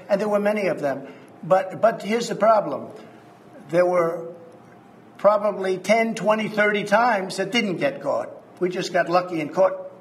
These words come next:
numerous of them. But what that is, is very simple.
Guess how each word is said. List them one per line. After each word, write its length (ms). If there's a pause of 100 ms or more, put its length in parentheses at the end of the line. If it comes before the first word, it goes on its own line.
(340)
numerous 460
of 180
them. 260 (840)
But 220
what 200
that 240
is, 440
is 120
very 240
simple. 540